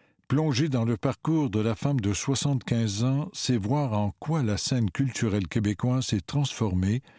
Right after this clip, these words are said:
et découvrir une manière engagée d'être aîné. Préparez-vous à tomber sous le charme. Été mille neuf cent soixante-neuf. Sylvie Marie Beauchemin a dix-neuf ans.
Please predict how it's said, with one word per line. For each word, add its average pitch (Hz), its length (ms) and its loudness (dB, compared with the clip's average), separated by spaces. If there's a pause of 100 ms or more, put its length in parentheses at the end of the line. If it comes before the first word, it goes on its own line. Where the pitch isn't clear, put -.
(160)
et 123 120 2
découvrir 127 760 0
une 98 240 2
manière 127 460 2
engagée 117 540 0
d'être 110 340 -2
aîné. 104 420 2 (960)
Préparez-vous 139 800 0
à 117 120 0
tomber 131 440 0
sous - 200 0
le 104 60 2
charme. 95 580 -2 (1000)
Été 165 500 0
mille 143 320 2
neuf 113 200 0
cent 151 180 -2
soixante-neuf. 101 840 -2 (800)
Sylvie 160 500 2
Marie 120 280 2
Beauchemin 110 680 0
a 120 180 0
dix-neuf 98 560 0
ans. 92 180 -2